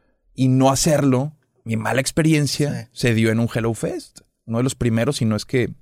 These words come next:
Speaker 1: mm, el primer Hello Fest que aquí se organizó.
Speaker 2: ¿Qué te metiste en Hello Fest?
Speaker 1: Tenía veintiún años. Es una experiencia en la que perdí mi trabajo como, como, como practicante de compensaciones en el Christus Muguerza, recuerdo.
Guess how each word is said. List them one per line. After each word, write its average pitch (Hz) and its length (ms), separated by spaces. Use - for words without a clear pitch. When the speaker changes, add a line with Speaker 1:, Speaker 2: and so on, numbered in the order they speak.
Speaker 1:
mm, 73 460
el 113 140
primer 117 420
Hello 127 200
Fest 123 260
que 131 80
aquí 120 140
se 127 100
organizó. 139 540
Speaker 2:
¿Qué 135 120
te 139 100
metiste 135 380
en 139 100
Hello 175 160
Fest? 127 260
Speaker 1:
Tenía 110 220
veintiún 120 400
años. 139 500
Es - 120
una 110 120
experiencia 120 480
en 135 60
la 131 80
que 107 140
perdí 104 320
mi 107 120
trabajo 113 480
como, 110 280
como, 101 220
como 104 220
practicante 107 760
de 117 160
compensaciones 107 840
en 113 100
el 104 100
Christus 113 360
Muguerza, 104 460
recuerdo. 139 600